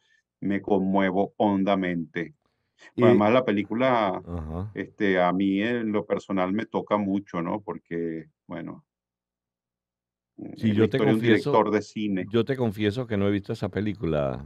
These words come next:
Speaker 2: Laureano.
Speaker 1: Esa es muy bella, esa, esa trata de, de un,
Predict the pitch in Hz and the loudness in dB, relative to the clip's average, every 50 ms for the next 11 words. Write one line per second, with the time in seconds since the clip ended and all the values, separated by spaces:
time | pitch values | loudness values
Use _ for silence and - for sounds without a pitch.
0 | 76 - 58 80 80 80 92 107 98 82 73 64 65 71 - _ - 131 131 127 | -16 -12 -8 -6 -4 -4 -2 -2 -2 -4 -4 -6 -10 -14 -14 _ 2 2 2 4
1 | - 165 147 143 160 160 147 147 123 120 113 104 98 101 110 110 107 - 143 135 | 4 2 4 6 6 6 6 6 4 4 4 4 2 2 2 2 2 0 -4 -4
2 | 135 131 123 - 151 151 147 143 139 135 131 - 151 156 143 135 123 127 120 113 | -4 -4 -4 -4 -4 -2 2 2 2 2 4 2 2 2 2 2 0 0 0 2
3 | 110 104 104 104 - - 110 104 101 98 98 98 101 101 101 107 117 123 123 113 | 0 0 -2 -2 -4 -2 -2 0 0 0 -2 -2 -2 -2 -4 -4 -4 -4 -6 -6
4 | 113 | -10